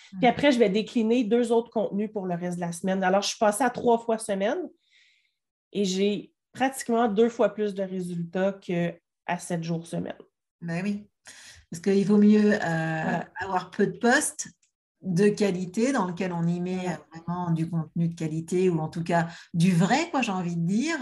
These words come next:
Speaker 2: plutôt
Speaker 1: Oui, oui.
Speaker 2: que de se forcer à faire des posts où on va choper une citation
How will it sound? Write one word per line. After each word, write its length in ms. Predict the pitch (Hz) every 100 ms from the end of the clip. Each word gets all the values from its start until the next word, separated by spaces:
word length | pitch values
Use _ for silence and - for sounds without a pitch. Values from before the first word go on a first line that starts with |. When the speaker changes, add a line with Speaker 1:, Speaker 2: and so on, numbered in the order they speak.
| 214
Speaker 2:
plutôt 360 | 190 247 320
Speaker 1:
Oui, 60 | 196
oui. 40 | 254
Speaker 2:
que 240 | - -
de 40 | -
se 200 | 190 175
forcer 340 | 202 - 233
à 80 | 196
faire 160 | 180
des 160 | 175 165
posts 420 | 170 240 277 -
où 80 | 208
on 140 | 185
va 400 | 180 180 185 170 170 - - -
choper 340 | - 214 226
une 100 | 208
citation 580 | 202 208 202 185 - 226